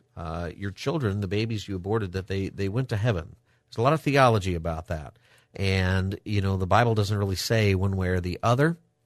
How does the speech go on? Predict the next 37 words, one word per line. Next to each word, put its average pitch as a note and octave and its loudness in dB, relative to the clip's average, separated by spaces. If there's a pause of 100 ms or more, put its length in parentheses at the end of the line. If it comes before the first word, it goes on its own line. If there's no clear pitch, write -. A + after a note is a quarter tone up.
(420)
but G#2 2
there A2+ 6
is A2+ 2
pretty - -4
good D3+ 2
theology. G#2+ 2
It's F#2 -2
called, G#2 2 (200)
uh, F#2 -2 (600)
the, F#2+ -4
uh, F#2+ -6
doctrine G#2 2
of F#2 -2
the F#2+ 0
age G2 2
of F#2+ 0
accountability, E2+ -2 (300)
okay, E2 -4 (580)
that F2+ 2 (580)
God A2 4
ultimately F#2 2
holds G#2 0
us F#2 -4
accountable F2 -4
for F2+ -6
what F#2 -4 (180)
we're F2+ -8
capable F#2 -2
of F2 -2 (400)
knowing F#2+ 0
when F2+ -2
it D#2 -10
comes F#2 -6
to E2+ -6
coming F#2 -2
to D#2+ -8
Christ, - -4